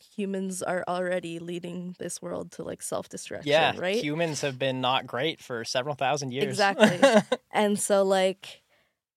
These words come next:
Speaker 1: I feel like it's all in what is being taught and, yeah, basically.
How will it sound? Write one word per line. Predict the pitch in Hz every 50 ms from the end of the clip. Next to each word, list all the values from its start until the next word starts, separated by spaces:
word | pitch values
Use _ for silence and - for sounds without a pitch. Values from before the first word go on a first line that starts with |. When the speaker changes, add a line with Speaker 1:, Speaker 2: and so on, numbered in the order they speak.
| _ _ _ _ _ _ _ _ _ _ _ _ _ _ _ _ _ _ _ _ _ _ _ _ _ _ _ -
Speaker 1:
I | 202
feel | 208 - 220 214 208
like | 208 202 190 196 -
it's | 190 - - -
all | 190 190 190 190 185 185 185 190
in | 170 - - 175 175 175 175 175 175 175 175 - _ _ -
what | 196 190 185 185 170 - - -
is | - 185 180 175 170 175 170 170 175 - - - - - _ _ _ _ _
being | - 185 170 180 180 -
taught | - - 151 175 - - - - - _ _ _
and, | - 101 95 95 92 92 92 92 - - - _ _ _ _ _ _ _ _ _ _ _ _ _ _ _ _ _ _ _ _ -
yeah, | 202 196 170 175 185 175 _ _ _ _ _ _ _ _ _ _ _ _ _ _ _
basically. | - 202 202 - - 165 - - - 180 175 170